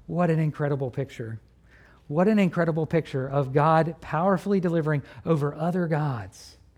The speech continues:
right? But, but looking forward, right, into what deliverance we have,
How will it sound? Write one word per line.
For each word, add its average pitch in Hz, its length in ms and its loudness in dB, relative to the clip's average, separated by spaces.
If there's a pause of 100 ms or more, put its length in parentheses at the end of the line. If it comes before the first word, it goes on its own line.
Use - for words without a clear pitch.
(560)
right? 143 240 -4 (680)
But, 151 200 -2 (1080)
but 165 160 -6
looking 160 300 2
forward, 240 500 0 (1040)
right, 180 260 2
into 160 300 0
what 147 320 0
deliverance 160 640 0
we 170 200 0
have, 226 520 -4